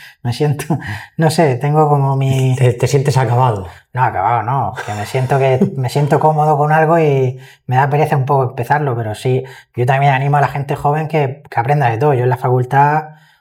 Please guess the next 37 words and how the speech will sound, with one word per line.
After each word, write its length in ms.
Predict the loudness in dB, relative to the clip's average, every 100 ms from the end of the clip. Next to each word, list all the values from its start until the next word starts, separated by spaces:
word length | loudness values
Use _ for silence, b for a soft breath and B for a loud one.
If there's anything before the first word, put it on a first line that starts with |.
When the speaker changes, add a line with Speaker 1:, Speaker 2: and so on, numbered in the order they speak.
| B _
Speaker 1:
pues 140 | -2
eso, 100 | 0
aprendí 540 | 0 0 0 2 4 4
básicamente 480 | 2 -2 -2 -2
todas 140 | -4 -2
las 120 | -2
técnicas, 360 | -2 -2 -2 -2
lo 100 | -4
que 80 |
pasa 260 | -4 -2 0
que 440 | 2 0 0 -2 B B B B
al 120 | -4 -4
final 280 | -2 0
uno 280 | 0 2 0
se 120 | 0
amolda 380 | -2 0 0 2
a 20 | 2
lo 100 | 0
que 80 |
más 160 | -2 -2
le 220 | -4 -4
gusta, 340 | -4 -4 -2 -2
pero 420 | -4 -6 -8 -10 _ _ _
que 120 | -4
hay 60 | -2
que 80 | 0
aprenderlo 420 | -2 0 2 2
de 80 | 2
todo 120 | 2
y 40 |
sobre 240 | 0 -2 -2
todo 160 | 0
la 80 | 0
gente 220 | -2 -2
que 60 | -2
está 100 | -2
empezando 600 | -4 -2 -2 0 -2 -4